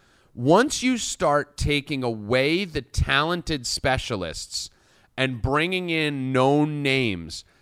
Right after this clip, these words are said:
that's when the product goes to shit. You notice all the fucking radio shows are bringing in former athletes. All the fucking T V shows. All of a sudden, I'm not listening to guys that understand sports anymore and, and, like, the analytics and, you know, all that kind of stuff.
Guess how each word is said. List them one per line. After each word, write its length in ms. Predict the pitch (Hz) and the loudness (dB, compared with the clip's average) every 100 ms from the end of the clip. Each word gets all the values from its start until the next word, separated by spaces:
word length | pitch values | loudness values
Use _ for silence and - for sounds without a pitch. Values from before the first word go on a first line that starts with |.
| _ | _
that's 260 | - 127 - | 0 0 0
when 100 | 165 | -4
the 60 | 151 | -2
product 400 | 160 139 139 - | 2 2 2 -2
goes 240 | 127 123 | -2 -2
to 100 | 123 | -8
shit. 360 | - 131 92 - _ _ | -6 -4 -4 -6 _ _
You 100 | 113 | -4
notice 320 | 131 139 127 - | 2 2 0 -2
all 240 | 123 143 | 2 2
the 100 | 156 | 2
fucking 320 | 151 165 165 151 | 2 2 2 2
radio 360 | 151 147 123 | 4 4 2
shows 340 | 110 113 101 98 | 2 -2 -4 -6
are 40 | |
bringing 300 | 90 113 120 | -4 -2 -2
in 100 | 117 | -4
former 440 | - 110 113 117 | -6 -2 0 2
athletes. 580 | 101 110 104 95 78 - - _ _ | 2 0 0 -6 -12 -14 -20 _ _
All 180 | 117 131 | 4 4
the 80 | 151 | 4
fucking 360 | - 165 165 | 2 2 2
T 180 | 143 165 | 0 0
V 180 | 151 160 | 0 -2
shows. 400 | - 135 95 90 | -2 -2 -2 -4
All 160 | 104 139 | -4 -4
of 80 | |
a 40 | 143 | -4
sudden, 320 | - 175 151 | 0 0 0
I'm 120 | 131 | -2
not 200 | 151 170 | 0 -2
listening 560 | 131 190 - 165 104 87 _ _ - | 0 -4 -2 -4 -4 -8 _ _ -4
to 80 | |
guys 320 | 135 131 127 110 | 0 2 2 2
that 140 | 127 | -2
understand 680 | 117 120 110 - 113 107 104 | -2 -2 -4 -6 -6 -4 -6
sports 380 | - 107 101 | -4 -4 -2
anymore 400 | 107 101 104 127 - - - | -4 -4 -2 -4 -4 -16 -14
and, 200 | - 117 | -6 -4
and, 240 | 101 113 104 | -4 -6 -4
like, 200 | 101 - | -4 -4
the 100 | - | -2
analytics 760 | 117 117 113 120 117 117 - - - _ - | 0 0 0 0 0 -2 -6 -10 -12 _ -6
and, 200 | 113 110 | -4 -2
you 80 | |
know, 80 | 110 | -2
all 160 | 107 123 | 0 0
that 160 | 120 | 0
kind 100 | 127 | -2
of 60 | 117 | -4
stuff. 100 | 113 | -4